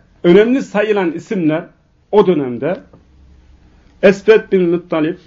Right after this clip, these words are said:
El-Esved ibn Muttalip, El-Esved bin Abdül Yağuz, El-Zühri, Ebu Cehil,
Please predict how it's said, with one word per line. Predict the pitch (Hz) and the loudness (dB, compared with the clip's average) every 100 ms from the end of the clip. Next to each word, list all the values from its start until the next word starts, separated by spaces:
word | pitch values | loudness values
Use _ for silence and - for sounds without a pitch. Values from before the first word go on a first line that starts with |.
| _ _ - | _ _ -4
El-Esved | 139 156 151 180 180 | -4 -4 -2 -2 -2
ibn | 156 147 | -4 -2
Muttalip, | 143 143 151 139 147 - - | -2 0 -2 -2 -2 -8 -4
El-Esved | 147 160 170 - 190 196 | -4 -2 -4 -2 -2 -2
bin | 185 175 | -2 -4
Abdül | 165 151 170 - _ _ _ _ | -4 -6 -6 -8 _ _ _ _
Yağuz, | 139 160 151 175 165 - _ _ _ _ | 0 2 4 2 0 -10 _ _ _ _
El-Zühri, | 147 113 151 143 143 139 143 - _ _ _ _ _ - | -2 0 -2 0 0 -2 -6 -14 _ _ _ _ _ -2
Ebu | 180 190 190 | 0 2 0
Cehil, | 147 202 185 156 | 2 0 0 -2